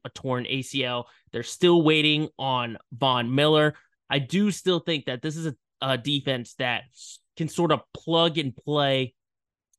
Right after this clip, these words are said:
and really make things, uh, very difficult. You know, the, the story is always gonna come down to, uh, in the big picture for Buffalo, is their running attack. Do they have a run game that they can rely on? And so far,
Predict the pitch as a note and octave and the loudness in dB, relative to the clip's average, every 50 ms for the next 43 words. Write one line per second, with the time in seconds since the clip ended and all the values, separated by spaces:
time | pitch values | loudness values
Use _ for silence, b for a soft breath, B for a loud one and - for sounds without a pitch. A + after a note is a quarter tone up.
0 | _ _ - C#3 C3 B2+ B2+ B2 B2 B2+ B2 A#2+ C#3 D#3 D#3+ D3 D3+ D3 C#3+ C3+ | _ _ -8 -6 -4 -4 -4 -4 -6 -8 -8 -4 -2 0 0 2 2 0 0 -2
1 | C3+ C3+ - _ - C3+ B2+ B2+ B2 G3+ F#3 E3 - - _ - A#2+ A#2 A2+ G#2 | -2 -4 -6 _ -12 -12 -12 -12 -14 -16 -18 -20 -20 -14 _ -8 -6 -6 -6 -6
2 | A2 A#2 B2+ C3 B2+ B2 B2 A#2 - A#2+ A2 - G2+ F2 - - G#2+ F#2+ F2+ - | -4 -2 -2 0 0 -2 -4 -6 -8 -8 -10 -8 -10 -8 -4 -4 -4 -2 -4 -6
3 | A2+ A#2+ A#2+ A#2 A#2 A#2+ G#2+ - C#3+ C3+ C3 B2 C3 C#3 - - - F3 F3+ F3+ | -6 -4 -2 -2 -2 -2 0 2 2 2 2 2 0 -2 -2 0 2 4 4 6
4 | E3+ D#3+ D3 - - C3+ C3+ C#3+ D3+ D3+ C3 A#2 C#3+ C#3 B2+ - C#3+ C3+ A#2+ C3 | 4 4 2 0 0 0 2 4 4 2 2 0 -2 -2 0 0 0 2 2 4
5 | C3 C3 C3+ C3 - - C3 B2+ B2 B2 A#2+ - _ _ _ _ _ _ _ _ | 4 4 2 0 -2 -8 -10 -10 -10 -12 -14 -18 _ _ _ _ _ _ _ _
6 | _ - A#2 A2+ G#2 A#2+ B2 B2+ A#2 D#3+ F3+ E3 - - D#3 D3 - C#3 B2+ - | _ -4 -2 -2 0 -2 -2 0 2 2 2 2 2 0 0 0 0 -2 -2 0
7 | C3+ A#2 A2+ B2+ B2 - C3 C3 B2 A#2+ A#2 - - - C#3+ C#3 C3+ B2+ B2 C3+ | 0 0 2 0 0 0 0 0 2 2 0 0 -2 -2 0 0 0 0 0 0
8 | B2+ A#2+ A#2+ B2 B2 B2 A#2 A#2 - - - A2 F2 G2+ - _ _ - C#3+ D3+ | 2 2 2 2 0 0 -4 -6 -10 -12 -12 -12 -12 -12 -16 _ _ 0 2 4
9 | D3+ D3 D3+ D3 C3 C#3 C#3 C3+ C3 B2+ A#2+ - _ _ _ _ _ _ - B2+ | 4 4 4 2 2 0 2 2 2 0 0 -4 _ _ _ _ _ _ -4 -2
10 | B2+ A#2+ C3 C3+ C3+ C3+ A#2+ A#2 A#2+ A2 A2+ A2+ A#2 A2+ - - C#3 B2+ A#2+ - | 0 2 2 2 2 2 0 -2 -4 -4 -6 -10 -14 -14 -8 -6 -4 -4 -4 -6
11 | B2+ A#2+ A#2+ A#2 A2+ A2 G#2+ G#2 G#2 F2+ E2+ F2+ D#2+ E2 - - A#2+ A#2+ A#2 - | -8 -10 -8 -8 -6 -6 -4 -4 -4 -4 -6 -10 -16 -12 -8 -6 -6 -4 -6 -4
12 | - - D#3+ F3+ E3+ - - E3 D#3+ E3+ E3 E3 | 0 2 2 2 2 2 2 4 4 6 4 2